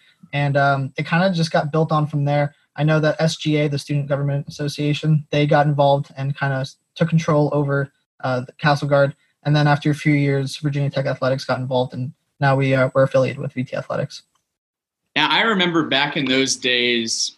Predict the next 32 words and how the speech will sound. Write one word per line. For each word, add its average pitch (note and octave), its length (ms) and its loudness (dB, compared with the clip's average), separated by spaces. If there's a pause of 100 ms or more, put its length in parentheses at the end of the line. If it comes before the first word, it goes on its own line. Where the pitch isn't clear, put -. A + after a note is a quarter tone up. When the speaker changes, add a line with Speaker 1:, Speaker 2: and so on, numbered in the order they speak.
Speaker 2:
with B2 200 -8
Castle C3+ 360 0
Guard, A#2 300 0
there A#2+ 140 0
was, A#2 220 -2
uh, A2+ 100 0
there A#2+ 120 -4
was A2+ 140 -6
Leonidas, A#2+ 720 0
Hokie B2+ 340 -4
Leonidas. A2+ 840 -2 (120)
I A2+ 80 -8
think A#2+ 220 -2
that A2+ 160 0
was, A2 140 -4
like, A2+ 160 -2
the A2+ 80 -2
name. A2+ 560 -2
He A#2+ 120 0
had, A#2+ 420 0 (360)
he D3+ 80 -2
would D3+ 160 0
paint F3+ 220 0
his - 200 0
face E3+ 320 0
maroon, D#3+ 580 0
and C#3 200 -2
then C#3+ 160 0
he D3 140 0
would C#3+ 220 -2
dye C#3 300 0
his C#3+ 300 -4